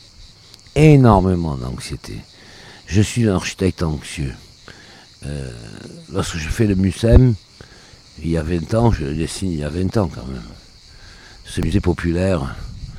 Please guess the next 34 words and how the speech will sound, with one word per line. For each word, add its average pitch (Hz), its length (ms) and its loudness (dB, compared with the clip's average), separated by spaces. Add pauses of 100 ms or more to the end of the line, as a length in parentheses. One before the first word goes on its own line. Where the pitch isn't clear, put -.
(460)
euh, 69 320 -10 (280)
j'ai 80 180 -6
peur 98 240 0
de 92 60 -4
me 85 60 -2
tromper, 95 560 -2
j'ai 87 180 -2
peur 92 180 0
d'être 90 240 -2
ridicule 85 720 -4
face 87 300 -6
à 87 40 -2
la 82 100 -2
Méditerranée, 80 760 -4
vous 69 180 -8
savez. 69 300 -8 (800)
D'abord, 87 460 4
euh, 67 220 -6 (360)
il 50 60 -14
faut - 140 -8
dire, 90 180 4
je - 160 2
fais 71 140 -6
pas 71 180 -4
ce - 100 -12
que 78 120 -2
je 71 160 0
veux, 95 320 4
je 69 120 0
fais 82 200 -2
ce - 100 -6
que 85 100 -6
je 73 120 -6
peux. 117 260 -4